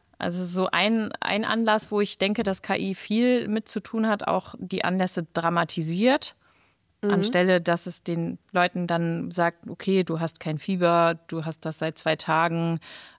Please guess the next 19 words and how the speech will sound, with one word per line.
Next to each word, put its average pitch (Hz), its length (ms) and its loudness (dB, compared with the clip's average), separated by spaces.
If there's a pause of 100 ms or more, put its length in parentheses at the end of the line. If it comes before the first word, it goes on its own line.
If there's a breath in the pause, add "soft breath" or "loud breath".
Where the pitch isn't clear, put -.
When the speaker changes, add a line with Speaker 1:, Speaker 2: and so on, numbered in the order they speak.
(100)
Speaker 1:
äh, 160 200 2
du 156 100 -4
fühlst - 300 -4
dich 165 120 -2
sonst 165 240 -2
körperlich 165 440 2
fit, - 360 -2
alles 156 340 0
gut.“ 233 440 2 (420 loud breath)
Speaker 2:
Ja, 185 220 0 (360 soft breath)
das 202 140 4
ist 196 100 -2
dieses 214 200 4
Dramatisieren, 196 640 4
was 165 120 -2
ich 170 160 -4
meine, 175 300 -4
ne? 190 200 -2 (640)
Speaker 1:
Und 196 480 2